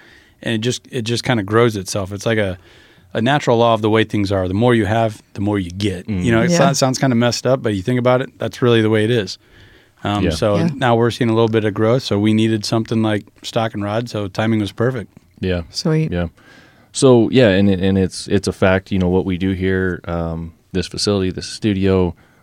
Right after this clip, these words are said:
Speaker 2: all this equipment, um, was all provided to us by way of what Stock and Rod and Farm Focus do here at this place. Uh, so they truly are, uh, sponsors of the Common Folk Podcast.
Speaker 1: Yeah.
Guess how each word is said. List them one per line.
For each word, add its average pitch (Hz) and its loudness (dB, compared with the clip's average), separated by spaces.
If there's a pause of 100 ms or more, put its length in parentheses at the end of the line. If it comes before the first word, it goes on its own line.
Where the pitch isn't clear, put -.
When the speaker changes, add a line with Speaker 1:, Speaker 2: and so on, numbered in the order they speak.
Speaker 2:
all 98 0
this 92 -2
equipment, - -2
um, 82 -4
was 90 -4
all 87 2
provided 90 -2
to 92 -2
us 87 -2
by 90 0
way 90 0
of 87 -2
what 90 -2
Stock 87 -4
and 87 -6
Rod 87 -4
and 85 -6
Farm 87 -4
Focus 90 -6
do 87 -4
here 87 -4
at 87 -6
this - -8
place. 90 -6 (560)
Uh, 85 -4
so 92 0
they 90 -2
truly 90 -2
are, 92 0 (160)
uh, 87 -6
sponsors 87 -8
of 85 -6
the - -10
Common 87 -8
Folk 90 -8
Podcast. 101 -10
Speaker 1:
Yeah. 92 -4